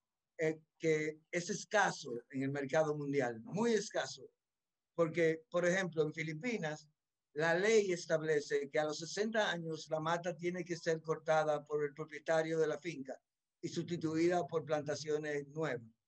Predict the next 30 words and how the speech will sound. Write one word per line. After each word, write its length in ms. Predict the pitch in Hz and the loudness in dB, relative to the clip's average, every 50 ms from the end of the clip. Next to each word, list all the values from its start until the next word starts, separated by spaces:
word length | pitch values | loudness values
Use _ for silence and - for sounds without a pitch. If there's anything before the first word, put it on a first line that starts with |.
| - 120 123 139 - - - - - _ _ | -14 -12 -10 -10 -12 -14 -16 -18 -20 _ _
Entonces, 440 | 262 277 214 170 165 180 202 170 214 | -6 0 0 0 0 0 -2 -4 -4
en 140 | 196 185 185 | -4 -2 -2
el 100 | 180 175 | -2 -2
mundo 360 | 185 208 247 277 285 277 254 | 0 0 0 -2 0 0 -2
entero 520 | 226 185 - 170 151 143 143 143 151 151 | -2 0 2 2 2 2 2 0 0 0
hay 120 | 160 165 160 165 - - | -2 -2 -2 -4 -4 0
poca 340 | 214 226 220 220 175 160 | 2 2 2 4 2 0
madera 380 | 151 143 143 143 147 143 139 139 | 2 2 0 2 2 2 0 0
de 160 | 139 131 127 | -4 -4 -6
coco. 320 | 127 135 123 127 _ - _ _ _ _ _ _ _ _ _ _ _ _ _ _ _ _ _ _ _ _ _ _ _ _ _ _ - | -6 -8 -10 -10 _ -20 _ _ _ _ _ _ _ _ _ _ _ _ _ _ _ _ _ _ _ _ _ _ _ _ _ _ -2
De 160 | 170 180 202 | 0 2 2
hecho, 340 | 214 208 226 240 226 - - | 4 4 4 2 2 2 0
en 140 | 185 180 185 | -4 -2 0
todo 220 | 226 254 302 349 | 0 2 2 2
el 100 | 339 - | 0 0
Caribe, 600 | - 247 208 170 160 147 139 127 135 135 143 143 _ _ _ _ - | 2 2 2 2 2 0 -2 -2 -2 -2 -4 -4 _ _ _ _ -2
la 160 | 156 165 170 | 0 2 2
única 420 | 196 254 302 320 277 269 254 220 | 2 0 -2 -4 -6 -6 -4 -4
isla 380 | 202 196 185 160 180 180 160 160 | -4 -4 -6 -6 -4 -2 -2 -2
que 80 | 160 | -4
tiene 560 | 156 160 160 170 175 170 175 175 165 165 165 - _ _ | -8 -6 -4 -4 -4 -2 -2 -2 -2 -2 -4 -8 _ _
madera 420 | 156 147 147 151 165 180 185 180 165 | -4 -2 2 2 2 2 2 0 -2
de 140 | 151 143 147 | -2 -4 -4
coco 420 | 143 127 117 110 131 127 127 - _ _ | -4 -4 -4 -4 -8 -8 -10 -10 _ _
es 160 | - 143 160 | -4 -2 0
República 520 | 165 170 165 170 170 165 165 165 156 165 156 | 0 0 0 0 0 0 0 -2 -2 0 0
Dominicana. 600 | 156 147 147 143 143 135 131 214 202 147 123 - _ _ _ _ _ _ _ _ _ _ _ - | 0 0 -2 -6 -6 -6 -4 -4 -6 -6 -8 -14 _ _ _ _ _ _ _ _ _ _ _ -8
Así 280 | 147 - 147 175 170 | -8 -6 -4 -4 -2
que 240 | 165 196 196 190 190 - - | 2 2 2 2 0 -4 -4
hemos, 360 | 180 180 180 208 220 214 - | -2 -2 0 -2 -2 -4 -6